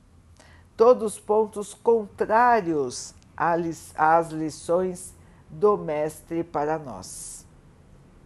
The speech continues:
É questão de avaliarmos, não condenando a ninguém, mas sim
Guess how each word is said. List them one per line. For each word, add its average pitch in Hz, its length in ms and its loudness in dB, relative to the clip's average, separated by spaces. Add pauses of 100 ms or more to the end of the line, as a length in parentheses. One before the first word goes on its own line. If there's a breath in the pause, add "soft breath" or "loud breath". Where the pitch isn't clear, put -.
(920 loud breath)
É 185 140 6
questão 180 580 -2
de 165 120 -2
avaliarmos, 156 1300 0 (1080 loud breath)
não 294 280 0
condenando 185 1200 0 (180)
a 151 140 -6
ninguém, 151 560 -8 (1040)
mas 156 240 -4
sim 220 420 -10